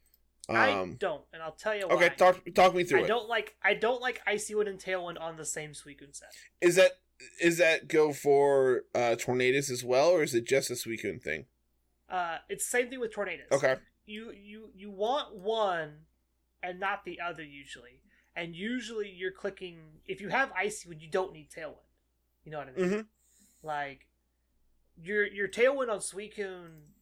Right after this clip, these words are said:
Speaker 1: isn't a Prankster Tailwind. So if they get Tailwind up, you have to wait your turn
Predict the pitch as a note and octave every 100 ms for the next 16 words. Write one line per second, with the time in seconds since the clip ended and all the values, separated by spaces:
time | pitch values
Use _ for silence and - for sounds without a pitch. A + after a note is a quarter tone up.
0 | _ _ - A3+ A#3+ G#3+ G3+ G3+ - D#3+
1 | F3 C#3+ - _ _ _ _ _ - F3
2 | D#3+ D#3 D3 - E3+ - B3+ A#3+ - G#3
3 | A#3+ G#3+ F#3+ F3 E3 - F#3 G3+ A3 -
4 | F#3 F3 F#3+ F#3+ F3+ E3 - F3+ E3 C3+